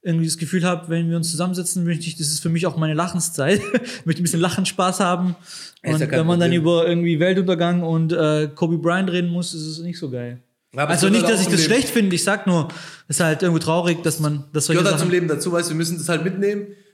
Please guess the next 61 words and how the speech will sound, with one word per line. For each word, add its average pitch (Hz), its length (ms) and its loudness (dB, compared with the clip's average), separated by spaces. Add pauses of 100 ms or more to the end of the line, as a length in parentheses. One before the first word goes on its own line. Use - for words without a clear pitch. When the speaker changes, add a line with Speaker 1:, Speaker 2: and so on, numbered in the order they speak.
Speaker 2:
und 143 100 -10
irgendwann 160 280 -2
verpacken 180 340 -6
wir 156 80 -2
das 139 140 -6
auch 135 140 -2
wieder 139 140 -4
mit 135 160 -6
Humor, 139 320 -2
weißt 143 220 -6
du? - 40 -20 (280)
Guck 185 80 -2
mal, 185 100 2
Shaquille 180 300 -2
O'Neal 180 300 2
war 165 80 0
am 160 100 -2
einen 175 200 -4
Tag 170 260 -2
im 143 100 -8
Fernseher, 165 280 -2
hat 139 80 -12
geheult 175 380 -2
wie 139 80 -4
so 131 200 -6
ein 131 80 -6
Sa-, 139 220 -8
wie, 143 220 -10
wie 135 100 -14
so 143 120 -4
ein 131 80 -6
Baby 143 400 -4 (200)
und 156 60 -6
am 160 60 -2
nächsten 170 240 0
Tag 165 80 0
hat 165 80 -2
er 160 80 -2
wieder 160 160 -6
seine 151 220 -6
Witze - 200 -8
gemacht. 110 280 -10 (280)
Speaker 1:
Ja. 143 220 -2
Speaker 2:
Warum? 220 460 -2 (680)
Weil's 143 160 -4
Leben 151 220 0
weitergeht 151 480 -2
und 135 120 -6
du, 156 140 -6 (220)
und 139 120 -8
wie, 202 420 -2
wie 180 220 0
ehrst 196 260 0
du 160 40 -4
solche 151 280 -2
Menschen, 120 360 -6
weißt 160 180 -8
du, 156 40 -14
was 139 100 -10
ich 139 60 -14
meine? 143 340 -6